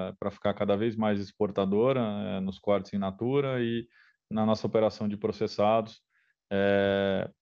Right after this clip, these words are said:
é, acessar o consumidor com produtos com custo mais acessível, porque a gente tem visto um,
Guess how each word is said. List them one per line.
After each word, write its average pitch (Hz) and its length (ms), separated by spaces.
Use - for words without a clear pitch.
é, 50 560
acessar 107 720
o 101 100
consumidor 101 680
com 104 120
produtos 98 420
com 101 200
custo 101 340
mais 98 220
acessível, 107 840
porque 101 240
a 98 60
gente 101 200
tem 107 160
visto 101 380
um, 101 240